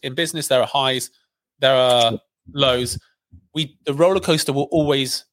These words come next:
roller coaster. It's the same track. It's the same highs. It's the same lows. We just get more desensitized to their highs and lows. And that's why we can reflect on things.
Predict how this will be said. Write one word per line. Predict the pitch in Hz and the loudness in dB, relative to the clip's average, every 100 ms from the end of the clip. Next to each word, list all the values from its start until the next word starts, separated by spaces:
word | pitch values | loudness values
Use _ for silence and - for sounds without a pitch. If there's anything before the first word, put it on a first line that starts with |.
| - | -2
roller | 139 127 | 0 2
coaster. | - 95 101 - - | 0 -4 -6 -14 -16
It's | - | -14
the | - | -4
same | - 156 160 | 0 0 -2
track. | - 135 95 - | -2 0 0 -4
It's | - | -12
the | 131 | -6
same | - 151 170 | 0 0 0
highs. | 143 131 123 | -2 0 -2
It's | - - | -6 -8
the | - 139 | -2 -2
same | 147 | 0
lows. | 131 107 104 - _ _ _ _ _ _ - | 0 0 0 -8 _ _ _ _ _ _ -4
We | 151 | -2
just | 156 - | -2 0
get | 160 120 143 | 2 2 -2
more | 139 147 151 151 143 _ | -4 0 2 2 -2 _
desensitized | 147 147 156 143 - 127 113 107 143 - - _ _ _ _ _ - | -6 -2 -2 -2 -6 -6 -4 -2 -4 -6 -14 _ _ _ _ _ -8
to | - 131 127 123 123 _ _ _ _ | -2 0 0 -2 -8 _ _ _ _
their | 135 120 | 0 0
highs | - 117 | 2 0
and | 117 131 | 0 0
lows. | 135 104 107 | 2 2 -2
And | 120 | -2
that's | 113 - | -2 0
why | 127 | -2
we | 117 | -2
can | 117 131 | -4 -6
reflect | 117 - 170 120 | -4 -2 -4 -6
on | 113 | -8
things. | 107 98 - | -8 -8 -16